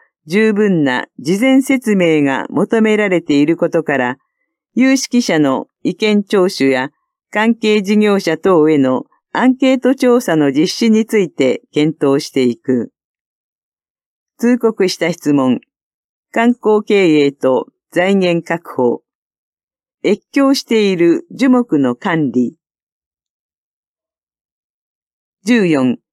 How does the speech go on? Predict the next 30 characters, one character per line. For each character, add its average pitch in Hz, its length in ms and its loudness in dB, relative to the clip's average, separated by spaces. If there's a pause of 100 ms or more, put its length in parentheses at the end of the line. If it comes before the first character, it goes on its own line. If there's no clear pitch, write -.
(200)
公 208 220 2
明 185 260 2
党、 135 460 0 (480)
島 254 360 2
田 262 200 0
浩 247 280 2
二 143 200 0
議 135 260 2
員。 120 180 0 (1200)
フ 214 180 2
レ 285 200 4
イ 277 40 4
ル 277 120 4
予 269 160 4
防 185 240 2
に 135 160 2
つ - 140 -2
い 151 120 0
て。 123 320 -4 (1080)
問 151 180 2
い。 120 120 -6 (600)
フ 220 140 0
レ 254 180 2
イ 247 60 4
ル 233 120 2
予 233 140 2
防 185 220 2
に 180 160 0
は、 151 180 0 (420)
心 285 220 2